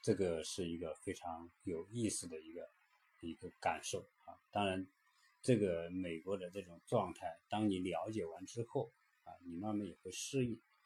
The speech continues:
慢慢也会接受这种状态。那我们在来这边之后，通过几个月的这种过渡感受，我发现啊，这一切就是美国的状态。不管你喜欢也好，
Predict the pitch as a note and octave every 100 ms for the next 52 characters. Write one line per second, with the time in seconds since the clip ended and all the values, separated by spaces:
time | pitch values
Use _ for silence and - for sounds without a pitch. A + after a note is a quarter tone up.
0 | _ _ _ _ - _ _ _ _ _
1 | A#2 G#2 F#2 F2 - - - C3 C3+ G#2+
2 | G#2+ F#2 D#2+ F2+ F2 - - _ _ _
3 | _ _ _ _ _ _ _ C3+ A#2+ A2+
4 | F#2 F2 F#2+ G#2 G2 - G#2 F2+ F#2 G#2
5 | G2+ F#2+ - - A2+ F2+ - _ _ _
6 | _ _ _ - - - G#2+ G#2+ - F2
7 | E2+ G2 G#2 F#2+ F2+ F#2 F2+ E2 - G#2
8 | F#2+ F2+ E2+ F2+ D2+ - E2+ E2+ E2+ -
9 | F2+ E2+ F#2 E2 E2 - F#2 E2+ E2 F2+
10 | - - F#2 E2+ D#2 D#2+ E2+ - - F2
11 | - - _ - - _ B2 A2 F2 F2+
12 | - - D#2+ F2+ F2 E2